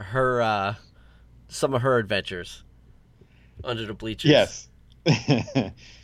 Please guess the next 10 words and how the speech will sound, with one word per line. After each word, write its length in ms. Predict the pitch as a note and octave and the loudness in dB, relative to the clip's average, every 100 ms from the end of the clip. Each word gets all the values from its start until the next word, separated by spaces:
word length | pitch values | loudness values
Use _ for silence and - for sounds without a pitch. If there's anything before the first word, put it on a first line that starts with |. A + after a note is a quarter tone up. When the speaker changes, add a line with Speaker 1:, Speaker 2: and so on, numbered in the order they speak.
| - - - | -20 -20 -6
Speaker 2:
Uh, 440 | B2 A2+ A#2 A#2 A2+ | 4 6 8 8 6
Meadow 240 | A2+ E3 G3+ | 4 6 6
got 160 | G3+ | 4
her 80 | G3+ | 4
license 500 | F3+ E4 - G2 E2 | 4 2 0 -10 -8
somehow. 440 | A2+ G2+ F#2 D#2 - - - - - - - - - - - | -8 -6 -4 -6 -8 -20 -20 -20 -20 -20 -20 -20 -20 -20 -12
Um, 520 | G#2+ G#2 G2+ G2 F#2+ - - | -6 -4 -4 -4 -8 -14 -12
Speaker 1:
Yeah. 340 | A2+ A#2 A2 F2+ - - - - - - - | 0 2 2 -2 -12 -20 -20 -20 -20 -20 -8
Speaker 2:
and 120 | C3 | 2
then 280 | D3+ E3 | 6 6